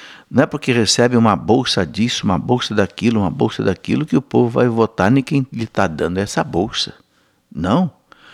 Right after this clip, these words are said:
Temos que votar em quem é honesto, capacitado,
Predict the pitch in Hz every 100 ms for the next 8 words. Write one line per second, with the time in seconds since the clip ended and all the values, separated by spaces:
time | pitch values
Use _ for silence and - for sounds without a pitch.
0 | - - _ - 85 131 180 - 123 107
1 | 95 - 131 - - 131 - 135 151 -
2 | _ - 117 - _ _ - 113 110 65
3 | 104 - - - - _ - _ _ _
4 | - - - 101 120 - 110 - - 87
5 | 95 -